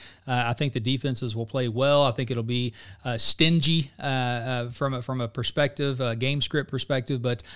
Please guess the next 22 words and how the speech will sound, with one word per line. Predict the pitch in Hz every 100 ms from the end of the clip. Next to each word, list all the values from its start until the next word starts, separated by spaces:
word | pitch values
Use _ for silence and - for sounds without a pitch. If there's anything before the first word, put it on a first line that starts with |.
| -
I | -
do | 123 156
like | 147 -
the | 113
Bills | 139 127
to | 117
win | 123 131
this | 131 -
one | 135
and | 120
improve | 110 - 135 117
to | 110
three | - 135 127
and | 120
oh. | 135 123 113 - - _ -
Uh, |
and | 131 165
again, | 139
I | 131
think | 185
the | 135
Rams, | 143 151 151 127